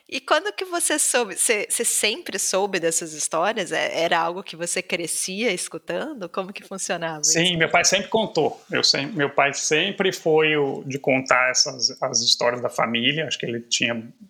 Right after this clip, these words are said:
Speaker 2: orgulho, assim, da, da história da família. Ele, ele falava pouco sobre o pai dele, né? Sobre o pai dele, alcoólatra,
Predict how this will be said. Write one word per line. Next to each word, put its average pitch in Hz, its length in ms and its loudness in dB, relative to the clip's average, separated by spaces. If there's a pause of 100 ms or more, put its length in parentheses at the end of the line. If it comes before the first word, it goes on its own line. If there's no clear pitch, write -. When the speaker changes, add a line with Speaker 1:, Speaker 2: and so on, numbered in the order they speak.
(160)
Speaker 2:
orgulho, 120 540 2
assim, 123 240 0
da, - 200 -2 (600)
da 131 100 -2
história - 260 2
da 135 120 0
família. 156 240 2
Ele, 175 120 0
ele 165 140 0
falava 170 320 2
pouco 175 180 0
sobre 185 260 2
o - 20 0
pai 160 300 2
dele, 117 260 -8
né? 113 120 -18
Sobre - 280 -6
o - 20 -20
pai 117 160 2
dele, 117 460 0
alcoólatra, 117 680 0